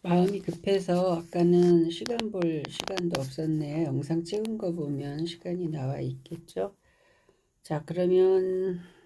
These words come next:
아, 지금 이제 시간이 좀 지나서 거실 쪽문을 열어놨더니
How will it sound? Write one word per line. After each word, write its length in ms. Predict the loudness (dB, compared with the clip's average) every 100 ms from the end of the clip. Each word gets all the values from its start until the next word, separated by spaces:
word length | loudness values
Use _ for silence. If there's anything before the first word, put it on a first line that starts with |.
| _ _ _ _ _ _ _ _ _ _ _ _ _ _ _
아, 220 | -10 -8
지금 560 | -6 -6 -2 0 2 0
이제 640 | -4 0 2 2 2 -2 -4 -14 _ _ _ _ _ -20 _
시간이 420 | -20 -10 -6 -4
좀 140 | -4 -4 -6
지나서 880 | -6 -4 -2 -4 -8 -6 -6 -6 -12 -20 -20 _ _ _ _ _ _ _ _ _ _ _ -20 -20 -18
거실 380 | -8 -6 -6 -6
쪽문을 420 | -6 -2 -2 -2
열어놨더니 1120 | -2 -2 0 0 -2 -8 -6 -6 -2 -2 -2